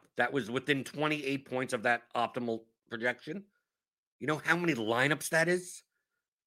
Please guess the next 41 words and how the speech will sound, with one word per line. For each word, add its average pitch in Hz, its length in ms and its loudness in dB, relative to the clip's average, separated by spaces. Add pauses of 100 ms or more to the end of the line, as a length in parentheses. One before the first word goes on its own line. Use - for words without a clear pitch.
(920)
Imagine 180 320 12
you're 208 140 8
gonna 170 260 8
run 156 180 10
a 123 60 8
five-man 143 480 10
stack 127 300 8
with, 113 140 -2 (220)
with 120 160 -2
three 123 160 2
one-offs 92 560 -4 (340)
on 110 120 -4
DraftKings. 104 640 4 (1040)
So - 80 -8
it's 110 120 -8
like, 117 100 4
I 139 80 12
want 147 200 8 (180)
a 120 60 0
five-man 233 460 10
stack, 160 380 4 (360)
doesn't 113 180 -6
matter 160 140 4
what 190 140 0
team, 139 240 -4 (1300)
and 101 100 -12
three 131 160 6
one-offs 107 360 0
and - 100 -8
two 123 120 0
pitchers. - 500 -10 (880)
And 101 80 -2
I - 20 4
want 143 220 4
you 165 60 2
to 170 60 2
give 165 140 6
me 156 120 2
all 190 180 10
the 214 60 8
lineups 151 500 8